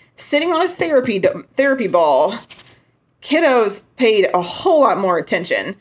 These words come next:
They were able to kinda, kinda move around and shift. They were able to balance out.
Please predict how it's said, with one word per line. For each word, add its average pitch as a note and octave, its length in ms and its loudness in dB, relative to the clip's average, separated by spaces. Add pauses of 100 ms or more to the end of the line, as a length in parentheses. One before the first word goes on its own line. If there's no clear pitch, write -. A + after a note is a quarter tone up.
(280)
They F3+ 580 2
were F#3 260 2
able F3+ 480 4
to - 200 -2
kinda, G3 380 0
kinda G3 260 -2
move G#3 240 0
around A3 440 0
and F3+ 140 -4
shift. - 460 -2
They F#3+ 160 2
were F#3 140 0
able F#3+ 260 2
to G3 120 -4
balance F#3+ 500 -4
out. G3+ 360 0